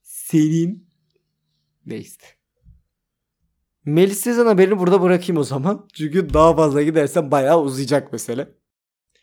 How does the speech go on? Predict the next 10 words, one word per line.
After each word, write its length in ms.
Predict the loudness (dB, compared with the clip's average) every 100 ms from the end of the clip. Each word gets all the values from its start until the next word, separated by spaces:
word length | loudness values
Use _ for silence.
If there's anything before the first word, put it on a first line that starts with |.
| _ _ -8
Geçelim 540 | 0 0 0 0 0 0
bir 200 | -2 0
diğer 200 | 0 0
ödüle. 480 | -4 -4 -4 -6 _ -2
En 160 | 0
iyi 140 | 0 -2
fantezi 640 | -4 -4 -4 -4 -4 -2
müziği 360 | 0 -2 -2 -2
erkek 340 | 0 -2 -4
şarkıcısı. 640 | -6 -8 -10 -12 -14 -14 -14